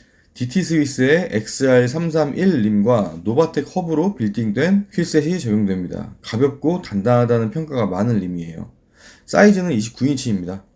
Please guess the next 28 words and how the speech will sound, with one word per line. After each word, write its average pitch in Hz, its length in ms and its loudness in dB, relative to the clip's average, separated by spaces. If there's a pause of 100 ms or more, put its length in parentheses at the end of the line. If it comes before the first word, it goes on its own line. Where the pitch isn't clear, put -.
세 214 160 4
번째는 170 560 2
서스펜션 185 540 2
포크가 170 300 0
있겠네요. 98 600 0
지난번에 156 540 2
소개해드렸듯이 135 1000 0
가성비를 160 500 0
높이기 107 480 0
위해 113 180 2
벤츄라 120 500 2
라인업에는 107 680 2
대체적으로 110 640 0
바사의 147 540 0
제품이 104 340 -2
적용되었는데요. 98 960 -2 (760)
인지도 185 360 4
면에서 139 380 2
부-, 113 240 -6
부족한 147 420 -2
게 113 100 0
사실이죠. 104 880 -2
그래서 156 280 4
가장 123 280 0
높은 175 360 -2
등급인 139 400 0
벤츄라 110 420 0
지엑스에스는 117 880 -2